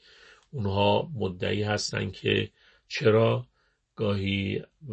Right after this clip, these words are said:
اخلاق حتی وسایل ابزار رسیدن به ارزش‌ها رو هم در اختیار من و شما می‌گذاره، که حالا بحثش خارج از، اه، حوصله جلسه ماست.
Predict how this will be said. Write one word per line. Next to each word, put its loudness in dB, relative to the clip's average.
اخلاق -4
حتی -8
وسایل -4
ابزار -2
رسیدن -2
به -2
ارزش‌ها -4
رو -4
هم -6
در -2
اختیار -8
من -6
و -12
شما -8
می‌گذاره، -8
که 2
حالا 4
بحثش -2
خارج -2
از، -4
اه، 0
حوصله -4
جلسه -6
ماست. -16